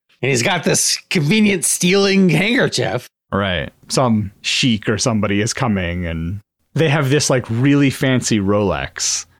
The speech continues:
Speaker 2: that's really
Speaker 1: Right.
Speaker 2: famous. So he goes and has, like, a knockoff. Now, he wouldn't have time to have a knockoff made, I guess.
Speaker 1: He just steals a cheaper one from a store.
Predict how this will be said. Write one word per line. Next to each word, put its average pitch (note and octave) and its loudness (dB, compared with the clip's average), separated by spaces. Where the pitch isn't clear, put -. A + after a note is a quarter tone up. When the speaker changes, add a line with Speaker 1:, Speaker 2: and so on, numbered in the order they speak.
Speaker 2:
that's E3+ 2
really A2 2
Speaker 1:
Right. G2+ -6
Speaker 2:
famous. G#2+ 0
So D3+ 2
he D#3 2
goes D3 2
and C#3+ 2
has, C#3 2
like, C3+ 0
a A#2+ 2
knockoff. A2 0
Now, C#3 2
he D#3 4
wouldn't A3 4
have C3 0
time B2+ 2
to A2 2
have G2 -2
a F2 0
knockoff F2+ -4
made, B1+ -6
I B1 -8
guess. C#2 -10
Speaker 1:
He G3 2
just G#3 0
steals B3 2
a D3 2
cheaper A3+ 0
one G2 -4
from B2 -2
a A#2 -2
store. A2+ -4